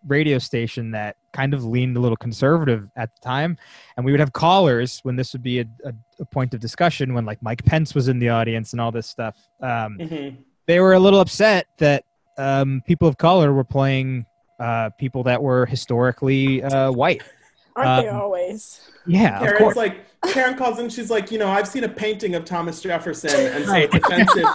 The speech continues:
Speaker 2: to me."
Speaker 1: <laughs> And he didn't have dreadlocks.
Speaker 3: He's
Speaker 1: Yeah.
Speaker 3: not this color on my dollar bill.
Speaker 1: Right, mad about it.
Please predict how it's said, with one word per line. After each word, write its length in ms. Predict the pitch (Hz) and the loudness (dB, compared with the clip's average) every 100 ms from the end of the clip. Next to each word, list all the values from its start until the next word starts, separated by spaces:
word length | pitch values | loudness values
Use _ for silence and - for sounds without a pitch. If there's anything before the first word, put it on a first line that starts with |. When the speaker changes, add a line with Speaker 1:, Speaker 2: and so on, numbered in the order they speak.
| - | 2
Speaker 2:
to 60 | |
me." 240 | 311 147 143 | -2 -2 -2
Speaker 1:
<laughs> 20 | |
And 80 | 180 | -2
he 120 | 214 | -2
didn't 260 | - 214 196 | 0 0 2
have 160 | 165 | 0
dreadlocks. 680 | 131 180 165 143 101 - - - | 0 -2 -2 -4 -8 -8 -8 4
Speaker 3:
He's 140 | 403 | 6
Speaker 1:
Yeah. 80 | 403 | 6
Speaker 3:
not 380 | 262 311 359 269 | 4 2 2 2
this 140 | 320 - | 0 0
color 380 | - 320 254 220 | 0 2 4 4
on 180 | 233 214 | 2 2
my 240 | 247 294 | -2 -2
dollar 320 | 247 254 262 226 | 0 2 4 2
bill. 460 | 226 180 143 - _ 175 | 2 0 -4 -10 _ -2
Speaker 1:
Right, 260 | 165 117 - | 0 0 0
mad 240 | 160 196 190 | 2 4 4
about 320 | 139 117 - | 4 2 2
it. 200 | 220 254 | 2 2